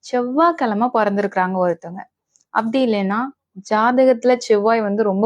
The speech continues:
பவரா இருக்கிறவங்களுக்கும் இது வந்து பொருந்தும். "செவ்வாய் தோஷம் இருக்கா எனக்கு?" அப்படின்னு சொல்லி சில பேர் வந்து கேட்பாங்க. ஆஹ், மேக்சிமம் அப்படி கேட்கறவங்க ஜாதகத்துல செவ்வாய் பவரா தான் இருக்கும். So, அவங்களுக்கும் இது பொருந்தும். So, எப்படி இருப்பாங்க அப்படின்னு பாத்தீங்கன்னா, எக்ஸ்ட்ரீம், எதுலனாலும் எக்ஸ்ட்ரீம்.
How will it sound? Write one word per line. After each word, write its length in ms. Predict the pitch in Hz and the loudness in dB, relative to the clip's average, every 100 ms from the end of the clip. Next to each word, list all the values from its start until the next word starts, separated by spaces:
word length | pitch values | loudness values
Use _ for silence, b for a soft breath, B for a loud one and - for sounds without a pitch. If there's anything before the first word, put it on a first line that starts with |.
| 226 | 0
பவரா 420 | 208 185 208 226 | 0 2 2 2
இருக்கிறவங்களுக்கும் 800 | 208 180 180 180 180 180 175 370 392 | 2 0 -2 -4 -6 -10 -4 -4 -2
இது 180 | 202 190 | -4 -4
வந்து 220 | 180 185 | -4 -6
பொருந்தும். 420 | 175 175 170 180 - _ b b | -6 -6 -6 -12 -16 _ b b
"செவ்வாய் 320 | - 196 226 233 | -8 -2 0 4
தோஷம் 320 | 233 233 226 | 2 2 2
இருக்கா 340 | 214 202 220 208 | 2 2 2 2
எனக்கு?" 320 | 196 196 208 | 0 -2 0
அப்படின்னு 300 | 196 180 196 | 0 0 -4
சொல்லி 160 | 208 208 | -4 -2
சில 160 | 190 | -2
பேர் 160 | 185 202 | 0 -2
வந்து 180 | 190 190 | -4 -8
கேட்பாங்க. 420 | 185 180 180 175 175 _ b _ | -8 -8 -10 -12 -14 _ b _
ஆஹ், 240 | 175 185 180 | 0 2 2
மேக்சிமம் 440 | 190 202 - 277 | 0 -2 -2 0
அப்படி 200 | 294 226 | 2 2
கேட்கறவங்க 440 | 208 247 262 247 214 | 4 2 2 0 0
ஜாதகத்துல 480 | 196 190 190 190 277 | 0 0 -2 -4 -6
செவ்வாய் 320 | 226 185 185 | -2 -4 0
பவரா 300 | 175 175 180 | 0 2 0
தான் 160 | 180 180 | 0 -2
இருக்கும். 300 | 165 226 311 B B | -2 -6 -8 B B
So, 100 | - 240 | 0 2
அவங்களுக்கும் 640 | 202 220 320 277 190 208 | 2 2 0 0 2 2
இது 100 | 190 | 0
பொருந்தும். 440 | 175 170 170 165 - _ B B B B _ | -2 -6 -6 -8 -12 _ B B B B _
So, 140 | - 196 196 | -2 2 4
எப்படி 260 | 202 240 330 | 4 4 4
இருப்பாங்க 400 | 233 240 226 208 | 4 2 2 2
அப்படின்னு 280 | 196 190 196 | 2 0 0
பாத்தீங்கன்னா, 600 | 190 185 185 175 170 175 - _ - | 0 -2 -6 -4 -4 -6 -8 _ -4
எக்ஸ்ட்ரீம், 480 | 220 - - 320 226 _ - | -4 -4 0 2 2 _ -2
எதுலனாலும் 640 | 196 196 294 294 226 247 | 0 2 4 4 2 2
எக்ஸ்ட்ரீம். 360 | 196 - 180 | 0 -6 -10